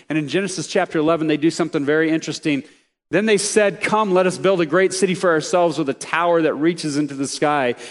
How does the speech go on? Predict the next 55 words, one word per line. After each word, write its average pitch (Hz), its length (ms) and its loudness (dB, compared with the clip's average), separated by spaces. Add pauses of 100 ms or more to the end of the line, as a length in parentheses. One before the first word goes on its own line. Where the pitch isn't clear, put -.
(160)
Um, 127 260 -6
they 156 100 2
wanna 190 180 2
be 185 280 2
like 185 260 2
God. 143 360 0 (720)
"This 196 240 0
will 185 120 2
make 185 220 2
us 175 160 0
famous 190 520 0
and 151 100 -8
keep 185 220 -6
us 175 100 -2
from 160 180 -2
being 156 260 2
scattered 160 500 -2
from, 147 160 -4
uh, 143 40 -8
all 131 540 -2
over 160 160 0
the 131 100 -2
world." 127 480 0 (240)
But 151 120 -2
the 139 80 -4
Lord 151 200 0
came 165 220 0
down 147 220 0
and 123 160 -4
looked 143 160 -2
at 143 100 -8
the - 60 -14
city 135 300 -2
and 131 60 -2
the 127 80 -2
tower 131 300 -4
and 123 100 -2
the 110 40 -8
people 131 280 -8
were 120 120 -6
building. 113 320 -6 (240)
And, 147 160 -2
and 156 120 0
he 156 60 4
said, 147 240 -4
"Look, 147 240 -4
this 170 160 -4
isn't 190 180 -6
gonna 175 120 -4
happen. 175 400 -8
Like 131 160 -10
I 135 40 -4
told 175 260 -6
you 151 80 -6
to, 127 140 -4